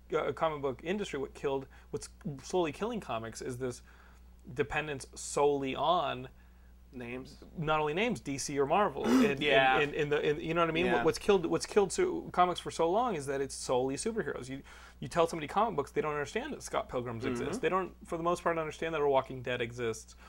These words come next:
Speaker 1: or that Preacher existed before that, or, you know what I mean? It, people only think s-, superheroes. And the thing is now, if you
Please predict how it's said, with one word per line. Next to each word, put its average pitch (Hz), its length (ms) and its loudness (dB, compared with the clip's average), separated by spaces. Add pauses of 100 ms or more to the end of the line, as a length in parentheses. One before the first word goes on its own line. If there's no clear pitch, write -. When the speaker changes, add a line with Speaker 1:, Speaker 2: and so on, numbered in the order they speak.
(160)
Speaker 1:
or 139 140 0
that 131 180 -2
Preacher 143 300 -4
existed 127 360 -6
before 127 360 -2
that, 120 200 -2
or, 123 120 -6 (120)
you 160 120 -6
know 151 80 -2
what 151 80 -4
I 151 40 -4
mean? 170 220 -2 (380)
It, 180 100 0 (300)
people 202 240 0
only 208 160 4
think 220 280 -4
s-, - 80 -16 (400)
superheroes. 147 640 -2
And 143 140 -4
the 139 40 -4
thing 185 280 -2
is 185 180 0
now, 202 220 2
if 143 80 -6
you 160 80 -8